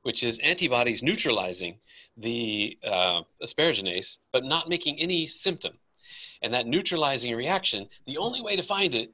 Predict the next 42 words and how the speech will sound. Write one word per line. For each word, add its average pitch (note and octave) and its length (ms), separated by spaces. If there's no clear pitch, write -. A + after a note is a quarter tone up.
is C3 160
to B2 120
do C#3+ 460
dosing, B2+ 580
uh, G#2 220
to A#2+ 100
do A#2+ 120
measurement A2+ 480
of A2+ 100
the A2+ 100
asparaginase F#2+ 560
level. B2 300
And B2 120
most F#3 220
of D3+ 100
us D#3+ 80
don't E3 180
have D#3+ 140
access C#3+ 460
to B2+ 100
measurement A#2+ 500
of A#2 100
the A2 100
asparaginase F#2+ 560
level. C3 280
It's B2+ 240
actually, C3 500
uh, G#2+ 160
for D3 100
example, C3+ 320
in A#2 80
Saudi C#3 260
Arabia, B2 360
I G#3 60
think - 160
there B2 140
is A2+ 140
no D#3 140
place D#3+ 340
right A2 160
now A#2+ 200
doing, A2 340